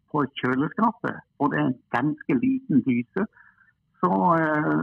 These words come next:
vil du da oppleve akkurat dette som du selv påpeker der, at du får eh, utskilling av olje.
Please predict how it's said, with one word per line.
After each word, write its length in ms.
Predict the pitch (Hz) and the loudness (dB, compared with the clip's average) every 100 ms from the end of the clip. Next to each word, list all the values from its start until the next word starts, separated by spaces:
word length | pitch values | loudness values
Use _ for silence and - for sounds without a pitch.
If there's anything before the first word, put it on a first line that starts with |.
| 151 | -4
vil 240 | 139 190 240 | -2 0 0
du 160 | 208 | -2
da 180 | - 151 | -4 -2
oppleve 580 | - 127 - 143 123 131 | -2 -2 0 -2 -2 -2
akkurat 500 | 143 - 143 127 113 | -2 -2 -6 -4 -4
dette 360 | - 104 - 131 | -6 -8 -8 -8
som 200 | - 117 | -6 -6
du 160 | 113 113 | -6 -8
selv 280 | - 120 117 | -6 -6 -4
påpeker 560 | 113 - 120 117 113 | -6 -6 -8 -8 -10
der, 180 | 117 117 - - _ - | -8 -10 -10 -20 _ -4
at 200 | 123 - _ _ _ _ _ 135 | -4 -6 _ _ _ _ _ -2
du 120 | 131 | -2
får 260 | - 123 120 - - _ _ - | -2 -4 -4 -8 -20 _ _ -6
eh, 260 | 127 123 135 143 | -4 -4 -4 -4
utskilling 540 | 131 - 120 113 113 - - | -6 -4 -6 -4 -10 -8 -4
av 240 | 120 - - | -2 0 -2
olje. 320 | 107 117 | -6 -8